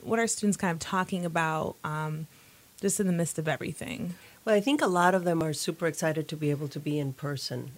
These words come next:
Speaker 2: and
Speaker 1: Mm-hmm.
Speaker 2: just be able to have exhibitions be in person once again.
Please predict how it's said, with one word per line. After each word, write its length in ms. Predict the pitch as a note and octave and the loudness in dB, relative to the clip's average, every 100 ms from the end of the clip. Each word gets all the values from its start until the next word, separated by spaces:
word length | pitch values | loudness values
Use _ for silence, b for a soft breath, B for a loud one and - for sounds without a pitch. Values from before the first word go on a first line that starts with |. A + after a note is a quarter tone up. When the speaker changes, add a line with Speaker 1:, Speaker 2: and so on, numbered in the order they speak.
| - | -4
Speaker 2:
and 160 | D#3+ D3 | 2 4
Speaker 1:
Mm-hmm. 80 | |
Speaker 2:
just 340 | F3+ D3+ D#3+ F3 | 4 4 2 0
be 140 | D#3+ | 2
able 240 | D3+ C#3+ C#3+ | 4 2 -2
to 200 | - C#3 | -2 -2
have 400 | D3+ C#3+ C#3+ C3+ C#3 - | 2 2 2 -2 -6 -8
exhibitions 680 | E3 - C#3+ D3 - C#3+ C3+ | -8 -6 -4 -4 -4 -6 -4
be 180 | D#3 D3+ | -2 -2
in 140 | C#3 | -2
person 440 | - C#3+ - C#3+ | -4 -4 -2 -2
once 240 | C#3+ D3 - | 0 0 -2
again. 460 | C3+ D3 D3+ G3 | -2 0 0 0